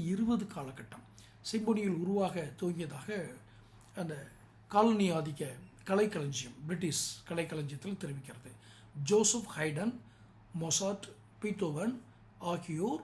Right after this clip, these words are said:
மிகச்சிறந்த சிம்பொனி தொகுப்புகளை உருவாக்கியவர்களாக கருதப்படுகிறார்கள். இது தவிர, இளையராஜா வெளியிட இருக்கிற சிம்பொனியுடைய பின்னணி என்னன்னு தெரிஞ்சுக்கலாம் அப்படின்னா, இளையராஜா வேலியன்ட் அப்படிங்கிற பேர்ல ஒரு சிம்பொனியை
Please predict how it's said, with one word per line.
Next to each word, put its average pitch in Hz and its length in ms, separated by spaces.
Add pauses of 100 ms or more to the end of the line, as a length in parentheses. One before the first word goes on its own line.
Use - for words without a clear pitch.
மிகச்சிறந்த 214 960
சிம்பொனி 208 380
தொகுப்புகளை 165 460
உருவாக்கியவர்களாக 165 840
கருதப்படுகிறார்கள். 123 800 (480)
இது 202 200
தவிர, 190 400 (1160)
இளையராஜா 220 580
வெளியிட 180 280
இருக்கிற 156 300
சிம்பொனியுடைய 190 720
பின்னணி 269 380
என்னன்னு 143 320
தெரிஞ்சுக்கலாம் 110 480
அப்படின்னா, 143 360 (480)
இளையராஜா 202 520 (680)
வேலியன்ட் 226 540 (120)
அப்படிங்கிற 180 320
பேர்ல 165 300
ஒரு 170 240
சிம்பொனியை 175 460